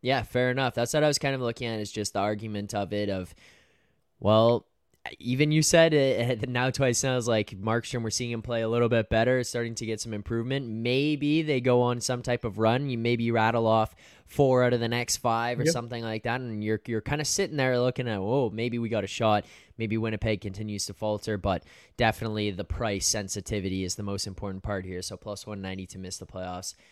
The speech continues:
Speaker 1: not good enough for us today. But for anyone who did tune into the show today, was looking at the picks, uh, just a reminder that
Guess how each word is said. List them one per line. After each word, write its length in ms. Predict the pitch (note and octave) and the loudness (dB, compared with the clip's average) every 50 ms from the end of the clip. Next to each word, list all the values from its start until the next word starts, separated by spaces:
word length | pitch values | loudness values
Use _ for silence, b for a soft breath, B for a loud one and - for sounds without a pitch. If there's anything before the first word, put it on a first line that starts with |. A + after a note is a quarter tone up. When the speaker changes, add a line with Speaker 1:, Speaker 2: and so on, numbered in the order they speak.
| b b b | b b b
Speaker 1:
not 260 | A#2 B2 A#2+ A2 G#2+ | -6 -6 -6 -6 -6
good 140 | - A2+ G#2 | -8 -8 -8
enough 320 | G2+ G2 G2 F#2+ F#2 - | -6 -8 -8 -10 -12 -14
for 140 | _ - G2+ | _ -10 -10
us 180 | F#2 F2+ - - | -8 -8 -8 -8
today. 240 | G#2+ G2+ F#2+ F#2+ | -6 -6 -6 -6
But 240 | F#2 - G2+ F#2 - b b b b b b b b | -6 -6 -8 -10 -10 b b b b b b b b
for 180 | - - C3+ | -4 -2 0
anyone 680 | C3+ - A#2+ C#3+ D#3 E3+ E3 D#3+ D#3 D#3 D#3 D#3 D3+ D3 - _ _ _ _ | 0 0 0 0 0 0 0 0 0 0 -2 -4 -6 -10 -12 _ _ _ _
who 200 | C3+ C3 C3+ B2+ | -2 0 0 0
did 300 | G#2+ B2+ A#2+ A#2+ A2 - | 0 0 -2 -2 -4 -6
tune 240 | - - B2+ A#2+ A#2+ | -8 -6 -6 -6 -6
into 240 | A#2 A#2 A2 A#2+ | -8 -6 -6 -4
the 140 | A#2 A2+ A2 | -4 -4 -4
show 260 | A2+ - B2+ A#2 A2+ | -4 -4 -2 -2 -2
today, 420 | A2+ - - A#2 A#2 A#2 A#2 A2+ A2+ | -2 -4 -4 -2 0 0 0 0 0
was 240 | G#2+ G#2 G#2+ G#2 - | -2 -2 -4 -4 -2
looking 280 | A#2 A#2 A2+ - B2 | -4 -4 -4 -4 -4
at 160 | A#2 A2+ - | -4 -4 -4
the 80 | - A2+ | -6 -8
picks, 400 | G2+ - A#2 G#2+ G#2 G2+ - B B B B B B B | -6 -4 -2 -2 -2 -2 -4 B B B B B B B
uh, 160 | - G#2+ A2 | 0 0 0
just 300 | G2+ - C#3 C#3 - - | 2 0 0 0 0 0
a 60 | D3 | 0
reminder 580 | C3 B2+ A#2 A#2 A#2 A#2 A#2+ A#2+ B2 B2 B2 A#2 | 0 0 0 -2 -2 -2 -2 -2 0 -2 -2 0
that 320 | A2 A2 G#2+ G#2+ - - | 2 0 0 0 -2 -4